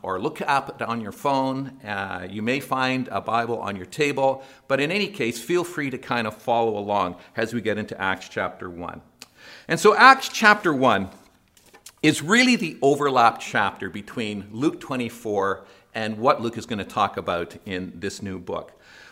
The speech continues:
Uh, I'm calling it the beginning of the mission, if you're following along on your outline. It's the preparation for Pentecost.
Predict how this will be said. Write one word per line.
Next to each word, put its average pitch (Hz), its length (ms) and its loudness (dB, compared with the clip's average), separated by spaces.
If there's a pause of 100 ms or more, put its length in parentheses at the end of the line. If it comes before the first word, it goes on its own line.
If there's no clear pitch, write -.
(120)
Uh, 123 220 6
I'm 165 140 8
calling 240 380 4
it 214 120 -4
the 165 80 0
beginning 151 480 -4
of 135 120 -4
the 135 60 -2
mission, 135 380 -2
if 92 140 -10
you're 98 100 -8
following 120 340 0
along 110 280 -2
on 107 100 -4
your 107 180 -2
outline. 95 400 0
It's 123 140 -4
the 156 80 -4
preparation 151 880 2
for 113 160 -4
Pentecost. - 800 -4